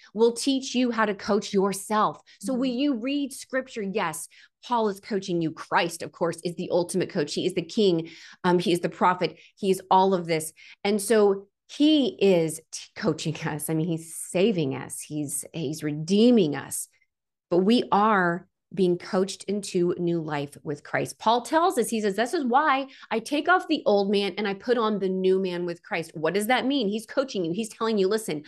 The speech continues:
Speaker 1: I know you used to do things a certain way. I know you used to think a certain thing about yourself or the world. I know the type of language that you used to use. I know your actions that you used to do.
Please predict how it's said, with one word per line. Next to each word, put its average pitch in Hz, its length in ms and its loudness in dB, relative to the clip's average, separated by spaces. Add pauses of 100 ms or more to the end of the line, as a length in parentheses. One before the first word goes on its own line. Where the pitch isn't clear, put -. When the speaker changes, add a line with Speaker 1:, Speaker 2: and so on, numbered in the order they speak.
(420)
Speaker 1:
I 185 60 0
know 202 140 4
you 247 140 2
used 226 200 -2
to 208 80 -4
do 185 180 -2
things 170 240 -4
a 160 60 -8
certain 160 260 -6
way. 131 240 -6
I 160 100 -8
know 151 80 -6
you 156 60 -4
used 170 160 -4
to 196 100 -6 (120)
think 247 240 -2 (560)
a 180 40 -8
certain 165 300 -2
thing 160 220 0
about 151 240 -2
yourself 151 360 -4
or - 120 -8
the 147 80 -6
world. - 320 -10 (440)
I 180 120 -2
know 226 140 2
the 262 100 0
type 294 200 -8
of 254 140 -2
language 277 300 -2
that 190 120 -4
you 156 260 -6
used 143 220 -12
to - 80 -12
use. - 400 -14 (380)
I 175 80 -6
know 190 80 0
your 254 180 0
actions 285 380 -2
that - 100 -4
you 175 140 -2
used 156 240 -8
to 151 80 -8
do. 139 320 -8